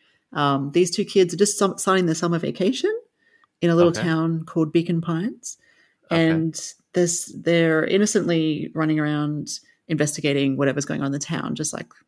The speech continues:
Speaker 1: you know, twelve-year-olds would do. Uh, but
Speaker 2: Wait,
Speaker 1: little do
Speaker 2: what?
Speaker 1: they know there's, ac-, well, you know what I mean? Like, they're just
Speaker 2: <laughs> Yeah,
Speaker 1: getting up
Speaker 2: I
Speaker 1: to,
Speaker 2: know, I
Speaker 1: getting
Speaker 2: know.
Speaker 1: up to no good, but,
Speaker 2: Yeah,
Speaker 1: but
Speaker 2: yeah,
Speaker 1: not
Speaker 2: yeah.
Speaker 1: really. They're not bad. They're not
Speaker 2: Yeah,
Speaker 1: naughty.
Speaker 2: yeah.
Speaker 1: They just,
Speaker 2: <laughs>
Speaker 1: it, there's this, there's this mysterious building in town, and Rollo is convinced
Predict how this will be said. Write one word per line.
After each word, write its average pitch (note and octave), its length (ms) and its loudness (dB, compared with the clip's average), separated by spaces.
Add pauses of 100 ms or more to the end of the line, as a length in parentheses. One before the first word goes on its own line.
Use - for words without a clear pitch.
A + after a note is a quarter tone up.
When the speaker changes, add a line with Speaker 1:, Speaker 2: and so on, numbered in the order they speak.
(240)
Speaker 1:
you C#3 100 -6
know, - 80 -6
twelve-year-olds E3 460 0
would F#3+ 80 0
do. A#3+ 220 0 (540)
Uh, D3+ 440 2 (240)
but - 260 0
Speaker 2:
Wait, E3 60 -4
Speaker 1:
little G#3+ 140 6
do G3+ 100 -2
Speaker 2:
what? E3+ 40 4
Speaker 1:
they E3 80 8
know D#3+ 300 6 (160)
there's, D#3 160 0 (100)
ac-, D#3 140 0
well, B3+ 180 8
you C#4+ 100 8
know C#4 60 10
what A3 80 6
I F3+ 40 2
mean? D#3+ 200 6
Like, E3+ 280 4 (200)
they're B3+ 80 4
just C#4 180 6
Speaker 2:
<laughs> - 0 -
Yeah, F#3+ 140 8
Speaker 1:
getting - 0 -
up D#3+ 60 -4
Speaker 2:
I G3 40 -4
Speaker 1:
to, E3+ 120 4
Speaker 2:
know, - 240 -8
I - 40 -8
Speaker 1:
getting - 160 8
Speaker 2:
know. D3 40 4
Speaker 1:
up C#3+ 60 -4
to E3 100 -2
no D3+ 120 6
good, C#3+ 500 2 (120)
but, E3+ 140 6
Speaker 2:
Yeah, G2 160 -2
Speaker 1:
but G3+ 100 6
Speaker 2:
yeah, G3 40 6
Speaker 1:
not G#3 120 10
Speaker 2:
yeah. D3+ 60 -4
Speaker 1:
really. D3+ 240 6
They're D#3+ 100 2
not - 160 0
bad. - 300 2
They're D#3+ 100 2
not - 140 0
Speaker 2:
Yeah, D3+ 40 -2
Speaker 1:
naughty. D#3 360 2
Speaker 2:
yeah. G#2+ 100 -2
Speaker 1:
They D3 120 -2
just, - 500 -4
Speaker 2:
<laughs> - 80 -8
Speaker 1:
it, E3+ 380 2
there's E3+ 180 10
this, D#3 380 2 (240)
there's G#3 200 10
this A#3 160 4
mysterious A3+ 460 8
building F3 360 8
in D#3 120 4
town, D3 640 2 (220)
and E3+ 240 0
Rollo D#3+ 300 8
is D3+ 200 2
convinced D3 640 -4